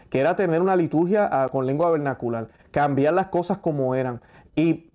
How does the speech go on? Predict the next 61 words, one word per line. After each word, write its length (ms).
yo 240
no 80
voy 100
a 40
decir 220
que 140
todos 540
los 120
cambios 280
fueron 220
malos, 240
hubieron 320
cosas 380
que 140
sí, 280
ok, 180
han 140
dado 220
fruto. 400
Los 160
laicos, 300
mira, 200
podemos 320
hacer, 360
por 100
ejemplo, 140
yo 60
estoy 160
haciendo 200
estos 220
videos, 480
que 80
yo 80
tengo 160
el 60
apoyo 380
de 80
mi, 160
de 140
mi 140
párroco, 580
tengo 220
el 80
apoyo 400
de, 180
de 80
algunos 380
obispos 400
y 20
sacerdotes. 640
No 100
es 60
que 80
lo 80
estoy 160
haciendo 320
así 140
por 160
mi 120
cuenta, 460
pero 460